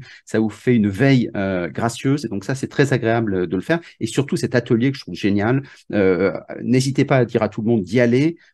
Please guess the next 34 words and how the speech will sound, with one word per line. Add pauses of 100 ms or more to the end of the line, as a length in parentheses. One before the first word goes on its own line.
(120)
pour
regarder
d'abord,
pour
savoir
si
ça
vous
plaît.
Mais
après,
effectivement,
n'hésitez
pas
à
participer. (220)
C'est
collaboratif,
c'est
gratuit.
Et
donc,
c'est
formidable
pour
tous
ceux
qui
veulent
y
aller. (520)
Merci
beaucoup,
Gaël.